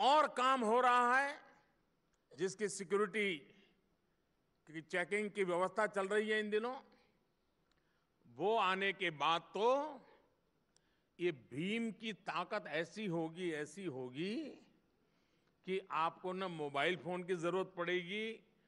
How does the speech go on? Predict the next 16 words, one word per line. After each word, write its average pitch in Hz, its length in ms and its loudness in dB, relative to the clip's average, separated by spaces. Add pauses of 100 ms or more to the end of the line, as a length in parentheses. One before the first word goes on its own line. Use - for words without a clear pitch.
(120)
न 160 120 -4
स्मार्टफोन 170 800 0
की 175 180 -2
जरूरत 180 340 -2
पड़ेगी, 185 340 -2
न 190 120 -4
फीचर 165 420 -8
फोन 180 240 -8
की 180 140 -6
जरूरत 180 380 -4
पड़ेगी, 190 360 -4
न 208 60 -6
इंटरनेट 170 600 -4
की 190 80 -6
जरूरत 180 340 -4
पड़ेगी। 202 340 -6